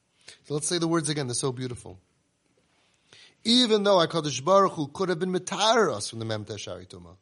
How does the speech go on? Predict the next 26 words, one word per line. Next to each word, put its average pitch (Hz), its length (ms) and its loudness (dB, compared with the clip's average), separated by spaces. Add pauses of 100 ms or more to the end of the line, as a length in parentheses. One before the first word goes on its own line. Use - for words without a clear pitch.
(840)
and 165 160 -4
take 214 220 2
away 220 220 4
our 202 100 6
Zuama, 151 680 2
our 135 220 0
Tuma, 165 460 -4 (760)
even 180 280 0
before 170 380 4
Yitzias 135 360 -4
Mitzrayim, 110 600 -10 (680)
he 151 160 -8
didn't. 143 540 -4 (240)
He 160 160 -8
wanted 165 640 -2
to 165 120 -6
redeem 160 420 -6
us 160 200 -6
while 127 200 -4
we 165 160 -6
were 175 180 0
in 143 180 -4
a 127 60 -6
state 156 520 -6
of 135 120 -6
extreme 160 800 -6